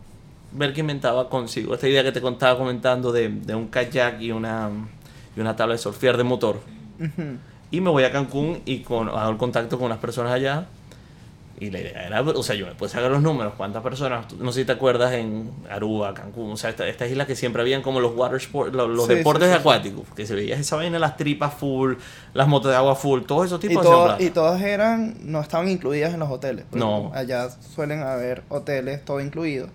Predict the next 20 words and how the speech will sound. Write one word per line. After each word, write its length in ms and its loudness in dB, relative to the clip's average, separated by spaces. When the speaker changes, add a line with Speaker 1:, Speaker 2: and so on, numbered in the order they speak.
Speaker 2:
pero 200 -2
los 120 -4
deportes 360 -6
acuáticos 440 -6
motorizados 760 0
no 60 -4
están 240 -10
incluidos, 400 -6
que 120 -12
es 40 2
Speaker 1:
Correcto. 160 4
Speaker 2:
alquiler 240 -2
de 60 -6
moto, 340 -6
exacto. 400 -16
Speaker 1:
Correcto. 400 -2
Y 40 -4
yo 60 0
dije, 120 -4
"Esto, 200 -12